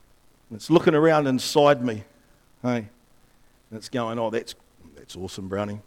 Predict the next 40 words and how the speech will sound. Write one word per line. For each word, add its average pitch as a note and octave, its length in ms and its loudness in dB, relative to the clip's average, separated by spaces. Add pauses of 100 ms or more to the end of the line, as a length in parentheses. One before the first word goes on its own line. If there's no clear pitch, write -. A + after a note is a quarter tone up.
(120)
That's G2+ 180 -18
great. A2 340 0 (260)
Oh, D3 640 10 (340)
well, A2+ 100 -2
that C#3 160 4
shouldn't C#3 300 2
be B2 120 4
there. D3+ 160 8
<laughs> - 720 6 (280)
Oh, D#3+ 100 6
you C#3+ 80 6
shouldn't F#3+ 220 2
be C#3+ 80 4
doing B2 200 2
that. E3 340 0 (280)
Actually, D3+ 260 2
you A#2 80 -2
should D#3 240 -6
do A#2+ 120 -2
this. F3 260 0
You A#2+ 60 -10
should C3 200 -12
do A#2 140 -6
that." C#3+ 240 -4 (520)
That's F#3+ 260 2
that C3+ 220 2
lamp D3 280 2 (540)
of A#2+ 180 -4
God C#3 320 2
that's A#2+ 160 -10
working. C3 400 2 (160)
But D3 120 4
we G3+ 200 8
have G3+ 200 6
to C#3+ 60 -2
have B2+ 120 2
it A#2 60 -6
revealed A#2+ 520 0
to B2+ 140 -10
us. - 360 -14